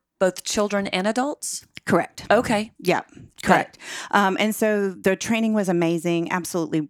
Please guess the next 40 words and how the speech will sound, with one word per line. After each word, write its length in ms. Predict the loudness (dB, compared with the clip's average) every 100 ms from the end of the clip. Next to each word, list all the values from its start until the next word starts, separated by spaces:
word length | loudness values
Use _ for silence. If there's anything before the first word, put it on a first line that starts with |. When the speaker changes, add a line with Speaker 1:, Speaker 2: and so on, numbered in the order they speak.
| -4
Speaker 2:
wonderful, 840 | 0 0 0 0 0 2 0 -4 -10
strength-based, 920 | -10 -2 0 -2 0 0 2 0 -4 -2
positive 380 | 0 0 -4
psychology, 840 | -6 -6 0 2 2 0 0 0 -2 -8 -18 -18 -8 0
and 540 | 2 2 2 2 -2 _
just 200 | -6 -6
very 360 | -2 0 0 -2
thorough, 680 | -2 0 2 2 2 -2 -4 0
um, 280 | 2 2 0
in 100 | 0
the 80 |
neuroscience 920 | 2 0 0 0 -2 0 -4 -6 -10 -6
with 280 | -2 -2 0
the 80 |
traits. 600 | -2 2 0 0 -6 -2
And 240 | 0 0 0
so 180 | 0 0
when 160 | 0
I'm 140 | -2 0
coaching, 440 | 0 0 -2 -2
I 60 | 0
use 300 | 0 -2 0
that 200 | -2 0
lens. 520 | 0 2 0 -2 -6 -16 -18 -2
But 240 | 0 0 0 0
I 80 |
have 160 | 2 0
clients 340 | 0 0 0
that 100 | -2
don't 200 | 0 0
have 320 | 0 0 -2 -4
A 120 | -4
D 100 | -2
D, 260 | -2 0 -2 -2
but, 280 | -2 -2
you 120 | -2 0
know, 80 |
they 120 | 0 0
may 200 | 0 0
just 240 | -2 -6